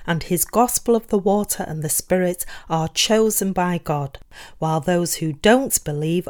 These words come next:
are not chosen. These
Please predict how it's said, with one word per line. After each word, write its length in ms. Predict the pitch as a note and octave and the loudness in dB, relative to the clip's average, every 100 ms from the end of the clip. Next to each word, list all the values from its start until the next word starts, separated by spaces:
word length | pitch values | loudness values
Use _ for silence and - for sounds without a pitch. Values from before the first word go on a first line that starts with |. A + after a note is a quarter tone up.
| - | 0
are 180 | G#3 G#3 | 2 2
not 440 | G#3+ B3+ - - | 4 4 2 -2
chosen. 640 | - D#3 C#3+ C#3+ D3 C3+ - - - - - - | -4 -2 -2 -2 -4 -6 -10 -20 -20 -18 -4 2
These 320 | C4 C#4+ | 4 4